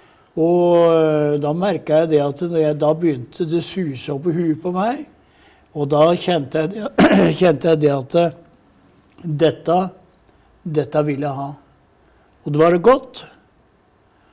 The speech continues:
Og jeg fikk kontakt med mennesker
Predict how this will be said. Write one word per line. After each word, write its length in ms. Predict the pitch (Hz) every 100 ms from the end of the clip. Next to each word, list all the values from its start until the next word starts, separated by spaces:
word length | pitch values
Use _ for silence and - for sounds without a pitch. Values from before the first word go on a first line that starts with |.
| _ _ _ _ -
Og 920 | 160 185 190 185 175 170 165 160 165
jeg 160 | 160 151
fikk 140 | 170 170
kontakt 640 | 180 147 208 233 - - - _ _ -
med 320 | 151 156 175
mennesker 520 | 175 156 - 302